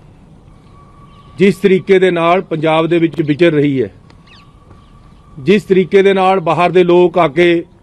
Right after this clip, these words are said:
ਪੰਜਾਬ ਦਾ ਮਾਹੌਲ ਖਰਾਬ ਕਰਨ ਦੀ ਕੋਸ਼ਿਸ਼ ਕਰ ਰਹੇ ਹੈ, ਜਿਸ ਤਰੀਕੇ ਦੇ ਨਾਲ ਰਾਘਵ ਚੱਡਾ ਜੀ ਨੇ ਪ੍ਰੈਸ ਕਾਨਫਰੰਸ ਕਰਕੇ ਕਿਸਾਨਾਂ ਨੂੰ ਮਾੜਾ ਚੰਗਾ ਕਿਹਾ ਹੈ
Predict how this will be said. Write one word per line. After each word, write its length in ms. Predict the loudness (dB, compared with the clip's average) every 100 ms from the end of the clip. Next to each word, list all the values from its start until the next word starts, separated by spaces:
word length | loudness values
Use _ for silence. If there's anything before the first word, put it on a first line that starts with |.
| _ _ _ _ -20 -20 _ -20 -20 -20 -20 _ -20 -20 _ -20 -20 -20 -20 -8
ਪੰਜਾਬ 440 | -2 0 2 2
ਦਾ 120 | 0 0
ਮਾਹੌਲ 380 | 0 2 2
ਖਰਾਬ 320 | 0 -2 -2 -2
ਕਰਨ 180 | -4 -4
ਦੀ 100 | -4
ਕੋਸ਼ਿਸ਼ 360 | -2 -2 -4 -2
ਕਰ 160 | 0
ਰਹੇ 200 | 2 2
ਹੈ, 60 | 0 -6 -20 -20 -20 -20 -20 -20 -20 -20 -20 -20 -20 -20 -20 -20 -20 -20 -20 -10
ਜਿਸ 220 | 0 0
ਤਰੀਕੇ 420 | 2 0 0 2 2
ਦੇ 100 | 2
ਨਾਲ 400 | 2 2 2 -4 -14 -20 -20 -20 -20 -20 _ -20 -20 -20 -20 -20 -10
ਰਾਘਵ 440 | -2 0 2 0 0
ਚੱਡਾ 360 | -2 0 2
ਜੀ 120 | 2 2
ਨੇ 300 | 4 2 0 -8 -20 -20 -20 -20 -20 -20 -20 -20 -20 -20 -20 -4
ਪ੍ਰੈਸ 300 | 0 0 -2
ਕਾਨਫਰੰਸ 500 | -2 0 0 -2 -2 0
ਕਰਕੇ 460 | -2 -2 2 2 2
ਕਿਸਾਨਾਂ 500 | -4 -4 -4 -2 -2
ਨੂੰ 180 | -2
ਮਾੜਾ 240 | -2 0 0
ਚੰਗਾ 280 | -2 -2 -2
ਕਿਹਾ 240 | 0 2
ਹੈ 180 | 0 -2